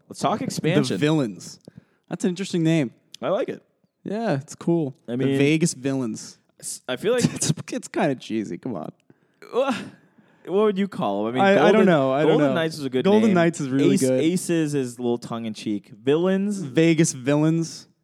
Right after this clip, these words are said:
Speaker 2: Yeah, I'm gonna imagine if LeBron g-, w-, went during back when he was like, "Yeah, I'm taking my talents to the Vegas Villains."
Speaker 1: <laughs> No, that,
Speaker 2: Like, how
Speaker 1: that
Speaker 2: can you?
Speaker 1: would've
Speaker 2: I'm
Speaker 1: been
Speaker 2: like, "Yeah, I'm,
Speaker 1: corny.
Speaker 2: I'm a Villains fan." It sounds kinda weird.
Speaker 1: You know, I,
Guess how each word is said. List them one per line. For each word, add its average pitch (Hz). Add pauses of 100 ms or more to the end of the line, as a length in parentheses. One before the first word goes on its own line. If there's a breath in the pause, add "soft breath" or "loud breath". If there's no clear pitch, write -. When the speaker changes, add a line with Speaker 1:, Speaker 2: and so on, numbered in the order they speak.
(160)
Speaker 2:
Yeah, 117
I'm 120
gonna 127 (280 soft breath)
imagine 160
if 165
LeBron 127
g-, -
w-, 139
went 123
during 127
back 117
when 123
he 117
was 110
like, 95
"Yeah, 95
I'm -
taking 135
my 117
talents 110
to 104
the 95
Vegas 85
Villains." -
Speaker 1:
<laughs> 131 (1300 loud breath)
No, 110
that, 101
Speaker 2:
Like, 147
how 156
Speaker 1:
that 160
Speaker 2:
can 220
you? 214
Speaker 1:
would've -
Speaker 2:
I'm 143
Speaker 1:
been 139
Speaker 2:
like, 143
"Yeah, 220
I'm, 208
Speaker 1:
corny. 240
Speaker 2:
I'm 196
a -
Villains 139
fan." 101 (280)
It -
sounds 139
kinda 135
weird. 123
Speaker 1:
You 160
know, 175
I, 156